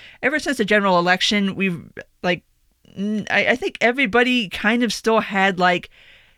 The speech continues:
in the back of their mind, like, the idea that, "You know what, something is going to go horribly wrong here. Something's going to go awry. It's just, something bad's gonna happen." And actually,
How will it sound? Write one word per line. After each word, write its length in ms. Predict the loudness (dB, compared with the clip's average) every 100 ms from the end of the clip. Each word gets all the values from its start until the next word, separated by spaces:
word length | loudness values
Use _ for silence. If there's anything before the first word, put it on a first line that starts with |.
| _
in 160 | -6 -4
the 100 | -2
back 280 | 2 2 2
of 80 | 4
their 140 | 4
mind, 460 | 4 4 4 2 0
like, 160 | -2
the 160 | 0 0
idea 500 | 0 0 0 2 4
that, 260 | 4 2
"You 80 | 0
know 180 | 0 0
what, 260 | 2 2 0
something 600 | -4 -6 -2 -2 0 2
is 260 | 0 0
going 320 | -2 0 0 -2
to 180 | -4
go 220 | 0 0 0
horribly 540 | -6 -2 -2 -2 -2
wrong 320 | 0 -2 -2
here. 240 | -4 -4 -2
Something's 480 | -4 -2 -2 -2
going 320 | 0 2 2 0
to 40 |
go 140 | 0
awry. 600 | 0 2 0 2 2 0 0
It's 220 | -2 0
just, 280 | 0 0 -8 _
something 300 | -8 -4 -2
bad's 280 | 2 0 0
gonna 140 | -6 -4
happen." 380 | -4 -4 -10 -4
And 200 | -2 -2
actually, 680 | -2 -2 -2 -4 -4 -6